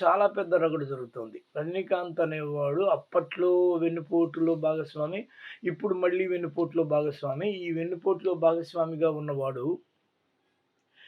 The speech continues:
ఆ, ఇక్కడ మళ్ళీ వచ్చి, ఉమ్, ఆ,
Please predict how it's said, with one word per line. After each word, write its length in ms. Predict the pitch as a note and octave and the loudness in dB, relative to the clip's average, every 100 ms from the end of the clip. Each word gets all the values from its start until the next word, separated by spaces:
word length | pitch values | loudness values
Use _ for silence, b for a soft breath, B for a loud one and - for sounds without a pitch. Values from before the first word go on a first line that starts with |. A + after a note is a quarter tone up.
| B B - | B B 2
ఆ, 280 | E3 E3+ D#3+ | 6 8 6
ఇక్కడ 400 | D#3+ E3+ G3+ F3+ | 4 2 4 4
మళ్ళీ 320 | E3 E3+ G3 | 4 4 4
వచ్చి, 520 | G3 F3 C#3+ F3+ F3+ - B B B B - | 6 4 2 -4 -4 -8 B B B B -10
ఉమ్, 380 | F3+ F3+ E3+ E3 | -8 -6 -4 -2
ఆ, 240 | D#3 D3+ | 0 -2